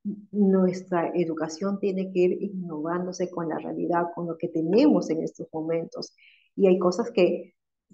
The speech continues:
se tienen que dejar de lado, ¿no? Se tienen que dejar atrás porque en su tiempo, en su realidad funcionaron. Ahora, eh, hay otras cosas que, que se van a implementar.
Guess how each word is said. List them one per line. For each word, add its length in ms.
se 80
tienen 260
que 80
dejar 300
de 120
lado, 360
¿no? 320
Se 140
tienen 200
que 80
dejar 240
atrás 300
porque 180
en 80
su 360
tiempo, 560
en 120
su 260
realidad 560
funcionaron. 680
Ahora, 600
eh, 520
hay 160
otras 200
cosas 320
que, 320
que 100
se 120
van 160
a 40
implementar. 520